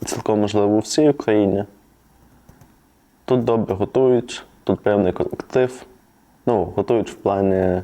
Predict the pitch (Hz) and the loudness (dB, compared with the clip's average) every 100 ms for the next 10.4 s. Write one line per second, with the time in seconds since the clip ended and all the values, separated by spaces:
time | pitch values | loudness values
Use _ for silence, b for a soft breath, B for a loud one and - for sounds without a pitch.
0 | - 98 98 95 - 95 92 90 - _ | -2 -2 0 -4 -2 0 0 -4 -18 _
1 | _ - 113 101 90 - - _ - 113 | _ 0 2 2 -2 -14 -20 _ -6 -4
2 | 110 110 113 - 175 170 131 - 110 117 | -2 -2 -2 0 0 2 0 0 -2 0
3 | 120 110 - 127 127 - - - - 98 | 0 0 0 0 0 -4 -6 -4 -2 0
4 | 95 - 104 104 - - 117 117 110 - | -2 0 0 0 -2 2 4 2 0 -10
5 | - - 113 101 - - - - 131 151 | -6 -2 0 0 -2 -8 -8 -4 -2 -2
6 | 147 101 - - _ _ _ _ B B | -2 -6 -6 -12 _ _ _ _ B B
7 | B B _ - - - 107 117 - 117 | B B _ -20 -8 -2 2 2 0 0
8 | 131 123 127 120 117 - 117 113 - 127 | 0 0 2 2 0 0 0 0 0 -2
9 | 120 113 - 110 110 - 104 107 107 - | -2 -4 0 0 0 -2 0 0 0 0
10 | 90 87 - | 0 -2 -4